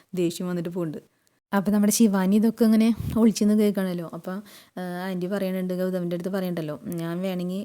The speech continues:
ഏ, ശിവാനിൻ്റെ അടുത്ത് പറഞ്ഞിട്ട് കേസ് ഈസി ആയിട്ട് ഞാൻ പിൻവലിപ്പിക്കാം. അങ്ങനെ നിധിനെ രക്ഷിക്കാം. പക്ഷേ എനിക്ക് ഈ കാര്യം മാത്രം ചെയ്താൽ മതി" എന്ന് പറയുമ്പോൾ ശിവാനി, "അയ്യോ ആൻറ്റി എന്താ ഈ പറയണേ? അവളെങ്ങാനും പുറത്തിറങ്ങി എനിക്ക് കഷ്ടകാലമാണല്ലോ" എന്ന് പറഞ്ഞിട്ട് പേടിച്ചിട്ട് നിൽക്കുകയായിരുന്നു നമ്മുടെ ശിവാനി ട്ടോ.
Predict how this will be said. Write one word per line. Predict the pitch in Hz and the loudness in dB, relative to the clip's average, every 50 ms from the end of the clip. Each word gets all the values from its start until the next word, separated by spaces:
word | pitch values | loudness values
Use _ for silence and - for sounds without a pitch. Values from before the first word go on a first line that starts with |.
| - - | -8 -6
ഏ, | 185 175 175 | -6 -4 -4
ശിവാനിൻ്റെ | 170 - - 180 175 170 170 165 160 170 | -4 -4 -6 -6 -4 -4 -6 -6 -6 -8
അടുത്ത് | 170 170 180 | -6 -6 -4
പറഞ്ഞിട്ട് | 180 180 175 165 170 180 | -4 -4 -6 -6 -8 -10
കേസ് | 175 - 175 165 170 - 185 | -8 -6 -6 -6 -6 -6 -6
ഈസി | 180 180 170 170 - | -6 -6 -6 -6 -6
ആയിട്ട് | 185 170 170 170 | -6 -6 -6 -6
ഞാൻ | 175 180 | -6 -6
പിൻവലിപ്പിക്കാം. | 180 185 170 165 170 160 165 - 151 - 143 143 - - - - _ _ - | -4 -4 -4 -4 -4 -6 -6 -8 -8 -10 -10 -12 -14 -18 -20 -20 _ _ -6
അങ്ങനെ | 170 175 165 185 | -4 -4 -2 -2
നിധിനെ | 196 202 196 170 175 170 175 202 226 - - - _ - - - - | -2 -2 -2 -2 -4 -4 -4 -4 -6 -6 -10 -20 _ -18 -14 -8 -6
രക്ഷിക്കാം. | 196 202 - - 175 - - - - - - - - _ | -6 -4 -4 -6 -8 -8 -10 -14 -14 -16 -20 -20 -16 _
പക്ഷേ | - 170 165 - 196 | -8 -8 -6 -6 -6
എനിക്ക് | 185 185 185 202 | -6 -4 -4 -4
ഈ | 196 | -4
കാര്യം | 202 208 202 190 190 196 | -2 -4 -4 -2 -2 -2
മാത്രം | 196 196 202 196 | -4 -2 -4 -2
ചെയ്താൽ | 185 220 214 185 185 | 0 0 0 0 -2
മതി" | 185 185 185 180 180 | -4 -4 -4 -4 -4
എന്ന് | 185 185 | -4 -4
പറയുമ്പോൾ | 185 180 180 180 175 175 180 202 - - - - - - - 185 185 | -4 -4 -4 -4 -4 -6 -6 -8 -10 -14 -18 -18 -18 -14 -10 -8 -8
ശിവാനി, | - - 185 180 175 175 165 | -6 -4 -4 -4 -4 -4 -4
"അയ്യോ | 165 175 175 202 208 214 214 | -4 -4 -4 -2 -2 -2 -4
ആൻറ്റി | 190 180 175 180 - - 247 | -4 -6 -10 -8 -4 -2 0
എന്താ | 240 226 233 | 0 0 0
ഈ | 233 | -2
പറയണേ? | 226 233 214 214 202 190 202 202 220 - | 0 -2 -4 -4 -4 -6 -8 -10 -10 -8
അവളെങ്ങാനും | 185 175 170 160 185 202 208 208 214 220 | -8 -6 -4 -4 -4 -2 -2 -2 -2 -2
പുറത്തിറങ്ങി | 208 233 214 208 - 220 220 214 214 | -2 -4 -6 -6 -4 -2 -2 0 0
എനിക്ക് | 196 175 160 - 202 | 0 -2 -4 -6 -4
കഷ്ടകാലമാണല്ലോ" | - 226 - - - 202 190 185 185 190 185 185 180 175 170 175 - - - - _ - | -4 -4 -6 -6 -8 -8 -6 -6 -4 -4 -4 -4 -6 -6 -8 -8 -12 -16 -20 -20 _ -10
എന്ന് | - 190 190 | -6 -4 -4
പറഞ്ഞിട്ട് | 196 196 190 180 202 | -4 -4 -4 -4 -6
പേടിച്ചിട്ട് | 190 - 214 190 180 165 - 180 196 | -4 -2 -2 -2 -2 -2 -4 -4 -4
നിൽക്കുകയായിരുന്നു | 196 190 - 190 180 180 180 | -4 -4 -4 -4 -4 -4 -4
നമ്മുടെ | 180 175 170 170 | -6 -6 -6 -6
ശിവാനി | - 196 175 165 156 156 156 151 | -6 -6 -6 -6 -6 -6 -8 -8
ട്ടോ. | 151 151 | -8 -10